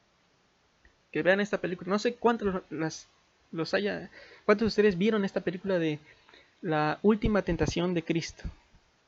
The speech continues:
Fue hecha por un ruso, un director ruso. Eh, viejísima ya la película. Una película larga, como tres, cuatro horas dura. La Última Tentación de Cristo. En esta película, este director puso...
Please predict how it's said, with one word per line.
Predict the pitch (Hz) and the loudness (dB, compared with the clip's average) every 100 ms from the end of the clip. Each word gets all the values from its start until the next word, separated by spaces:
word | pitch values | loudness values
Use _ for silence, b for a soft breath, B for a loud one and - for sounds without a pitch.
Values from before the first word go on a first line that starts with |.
| _ _ _ _ _ | _ _ _ _ _
Fue | 175 196 196 185 | 2 4 2 2
hecha | 185 190 | -2 -2
por | 170 | 0
un | 185 170 | 0 0
ruso, | 170 180 - 127 - _ _ _ _ | 0 0 -2 -8 -12 _ _ _ _
un | 185 | -2
director | 180 165 - 170 | 0 0 -2 -2
ruso. | 175 170 143 - b b b _ - | -2 -4 -12 -20 b b b _ -6
Eh, | 330 | -2
viejísima | 233 175 240 240 185 | -2 -2 -2 -2 -4
ya | 170 185 | -2 -2
la | |
película. | 170 165 180 - | -4 -8 -10 -6
Una | 175 226 | -4 -4
película | 208 247 175 | -2 0 2
larga, | 175 214 - | 2 0 -2
como | - 156 | -6 -6
tres, | 143 170 208 | -2 -4 -2
cuatro | 202 - 196 | -6 -4 -4
horas | 190 | -2
dura. | 180 170 b b b b b b b b _ _ _ _ | -2 -6 b b b b b b b b _ _ _ _
La | 160 160 | 2 6
Última | 220 247 233 | 6 4 0
Tentación | 208 175 156 180 | -2 -4 -2 -2
de | 175 | -2
Cristo. | 165 170 - - - _ _ - | -4 -6 -6 -10 -10 _ _ -4
En | 160 | 2
esta | 247 359 - | 2 2 -2
película, | 370 190 156 147 175 208 - _ _ _ _ _ _ _ _ _ _ _ _ _ _ _ _ _ _ _ _ _ _ _ _ _ _ | 2 4 4 2 0 0 -4 _ _ _ _ _ _ _ _ _ _ _ _ _ _ _ _ _ _ _ _ _ _ _ _ _ _
este | 233 247 302 | 2 4 2
director | 269 - 220 214 | 2 2 2 0
puso... | _ 254 269 285 269 277 262 | _ -4 -2 0 2 2 0